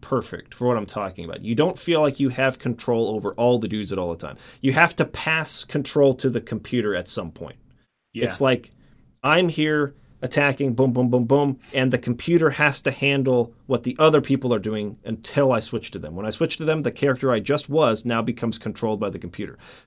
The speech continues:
Speaker 1: Some people don't want that to ever happen. I do not want the computer dictating what the character does. Gambits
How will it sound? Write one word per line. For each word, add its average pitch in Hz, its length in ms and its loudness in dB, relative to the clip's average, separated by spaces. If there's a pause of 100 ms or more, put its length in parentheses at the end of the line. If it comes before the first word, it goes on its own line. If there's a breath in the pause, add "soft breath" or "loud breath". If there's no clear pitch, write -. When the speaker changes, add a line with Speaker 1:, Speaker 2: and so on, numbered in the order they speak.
Speaker 1:
Some 202 220 4
people 196 280 2
don't 139 260 2
want 131 220 -2
that 123 180 0
to 123 180 -10
ever 135 240 0
happen. 104 380 -8 (180 soft breath)
I 120 100 0
do 127 180 2
not 131 220 2
want 160 140 -2
the 165 80 0
computer 151 680 0 (320 soft breath)
dictating 123 680 -2
what 120 260 -2
the 117 80 -4
character 107 400 -2
does. 87 320 -6 (340 soft breath)
Gambits 190 520 4